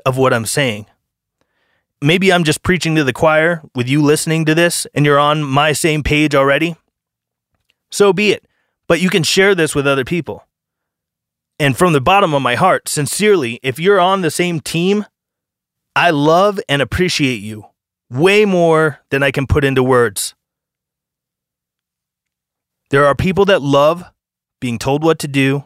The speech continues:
and love tyranny. Although they don't see it as tyranny, that's what it is. And then there are those that love freedom and love autonomy. I am on the latter side.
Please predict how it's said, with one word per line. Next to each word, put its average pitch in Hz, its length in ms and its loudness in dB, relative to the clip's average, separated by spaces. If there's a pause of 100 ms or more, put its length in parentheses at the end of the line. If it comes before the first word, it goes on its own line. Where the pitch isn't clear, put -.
(140)
and 110 200 -4
love 135 420 0 (340)
tyranny. 120 540 -2 (1300)
Although 110 260 -2
they 120 140 0
don't 147 200 0
see 208 200 0
it 135 80 2
as 117 120 0
tyranny, 120 600 0
that's 120 240 -4
what 131 140 2
it 127 100 2
is. 107 340 -4 (1400)
And 139 140 2
then 160 180 4
there 160 180 6
are 151 120 2
those 180 540 0 (220)
that 117 180 -8
love 143 520 0
freedom 160 540 -4 (540)
and 131 200 -4
love 143 280 2
autonomy. 131 760 -4 (640)
I 156 160 0
am 185 140 2
on 165 140 2
the 147 80 0
latter 143 360 0
side. 107 420 -8